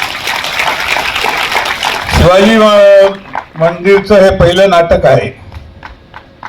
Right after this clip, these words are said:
आता आमचे जनरल सेक्रेटरी अण्णासाहेब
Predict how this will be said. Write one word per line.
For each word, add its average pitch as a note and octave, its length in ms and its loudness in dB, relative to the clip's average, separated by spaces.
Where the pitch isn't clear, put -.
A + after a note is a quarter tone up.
आता C3+ 300 0
आमचे D#3+ 680 0
जनरल C#3+ 300 0
सेक्रेटरी C#3+ 840 -2
अण्णासाहेब C3+ 640 2